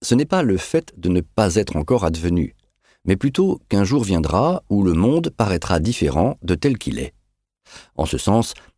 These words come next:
si rien ne change dans notre société au cours des cent prochaines années,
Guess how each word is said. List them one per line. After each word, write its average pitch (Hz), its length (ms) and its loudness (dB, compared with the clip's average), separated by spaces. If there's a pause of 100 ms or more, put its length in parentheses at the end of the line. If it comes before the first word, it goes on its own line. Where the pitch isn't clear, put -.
(140)
si - 160 -4
rien 92 240 2
ne 76 120 0
change 95 380 0
dans 78 160 0
notre 76 280 -2
société 82 680 0
au 76 140 -6
cours 80 240 -2
des 71 160 -4
cent 87 260 -2
prochaines 69 460 -4
années, 131 240 2